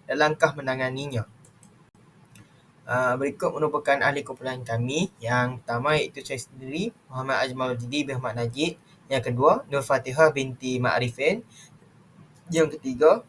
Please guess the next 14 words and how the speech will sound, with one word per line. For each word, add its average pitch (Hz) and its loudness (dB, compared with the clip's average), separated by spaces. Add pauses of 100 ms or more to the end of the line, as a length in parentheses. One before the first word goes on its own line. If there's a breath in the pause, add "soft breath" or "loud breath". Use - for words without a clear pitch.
(160)
Nur 165 6
Iwana 143 2
binti 135 -4
Abdullah 127 0
Fadil. 135 2
Dan 131 2
yang 131 -4
terakhir 135 2
ialah 131 4
Nur 151 2
Izzah 135 -6
Idina 127 -2
binti 135 -6
Ahmad. 127 -2